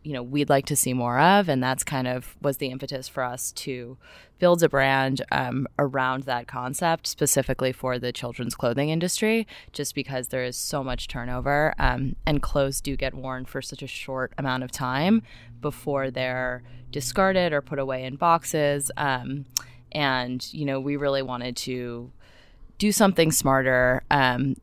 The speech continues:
in terms of giving people and parents an option of what to do with their outgrown baby stuff that would not only reward them in a substantial way, um, but also, you know, be able to make them feel good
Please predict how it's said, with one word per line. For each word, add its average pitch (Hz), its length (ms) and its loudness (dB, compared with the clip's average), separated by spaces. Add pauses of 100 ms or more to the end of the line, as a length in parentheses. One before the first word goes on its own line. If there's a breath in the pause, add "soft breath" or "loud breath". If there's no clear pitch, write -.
in 147 120 0
terms 135 440 0
of 131 260 2
giving 135 240 0
people 127 640 2
and 143 100 -2
parents 139 420 0
an 131 140 -2
option 151 480 0
of 131 140 -4
what 123 120 2
to 135 120 -4
do 131 160 0
with 127 100 -4
their 123 160 0
outgrown 127 380 -2
baby 123 260 -4
stuff 202 400 0
that 131 100 0
would 131 140 -6
not 127 220 -4
only 123 340 -6
reward 131 460 0
them 147 340 4
in 139 140 -2
a 139 60 0
substantial 127 600 -4
way, 143 400 2 (360 soft breath)
um, 127 540 -4 (380)
but 143 320 0
also, 131 880 -2
you 151 160 -8
know, 127 320 -8
be 135 220 -2
able 131 240 -4
to 123 480 -8
make 127 180 -4
them 123 140 -4
feel 131 200 -4
good 175 320 4